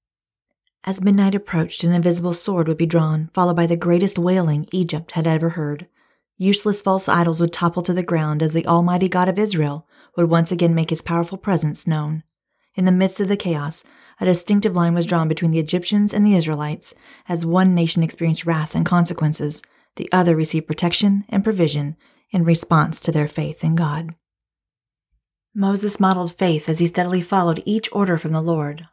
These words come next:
only having a vague foreknowledge of what lay ahead for him and his fellow Hebrews. I imagine he breathed a huge sigh of relief when the Lord announced the tenth and final plague that would convince Pharaoh to set the Israelites free.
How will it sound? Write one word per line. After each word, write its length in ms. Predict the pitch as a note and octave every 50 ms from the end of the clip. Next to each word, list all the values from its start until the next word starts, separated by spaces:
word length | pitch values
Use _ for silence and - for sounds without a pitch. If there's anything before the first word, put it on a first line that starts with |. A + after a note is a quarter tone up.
| _ -
only 220 | F#3 F#3 F#3+ G3+
having 280 | F#3+ F#3+ F#3 F3+ F#3+ F#3
a 60 | F#3+
vague 340 | F#3 F3+ G#3+ A3 A3+ A3 A3
foreknowledge 560 | - A#3+ B3 B3+ A3 F#3+ D#3 D3 D3+ D3+ D#3
of 120 | E3+ D#3+ E3+
what 120 | E3+ D#3+
lay 180 | - E3+ E3+ E3+
ahead 280 | E3 E3+ F#3+ F#3 E3+
for 120 | - E3+ D#3+
him 340 | F3 G3 F#3 D#3+ D3+ D3 -
and 140 | E3 E3 E3
his 120 | D#3+ -
fellow 220 | - D#3+ D#3+ D#3+
Hebrews. 600 | D#3 D#3 F3 E3+ D#3+ D#3 D3+ D3 D#3 E3+ - - _ _ _ _ _ _ _ _ -
I 140 | - F#3 F#3
imagine 320 | F#3 F#3 F#3 F#3 F#3 F#3+
he 40 | F#3+
breathed 300 | F#3 E3+ F#3+ F#3 F3+ E3+
a 40 | F#3
huge 420 | F3+ - - G#3+ A3 A3 G#3+ G3+
sigh 160 | - - G3 G3
of 100 | G3 G3
relief 320 | G#3 G3+ F#3+ F3 E3+ -
when 80 | F3 E3+
the 80 | E3
Lord 160 | E3 E3+ E3
announced 300 | D#3+ D#3 D#3+ D#3 D#3+ -
the 80 | - D#3+
tenth 320 | - - F3+ E3+ E3 -
and 180 | E3+ D#3+ D#3+ -
final 380 | - - F#3 F3+ E3 D#3 D3+ D3+
plague 440 | - - E3+ D#3+ D3 D3 D#3 F3 - _ _ _ _ _ _ -
that 100 | - F3+
would 120 | E3+ F3
convince 320 | F3 F3 E3 E3 D#3+ D#3+ -
Pharaoh 260 | - G3+ F3+ E3 D#3
to 80 | D#3 D#3+
set 160 | - E3 D3+
the 120 | - -
Israelites 440 | E3 D#3 D#3+ D#3+ D3+ D#3 D#3 D#3 -
free. 400 | - - D#3+ D#3 D3 D#3 E3 E3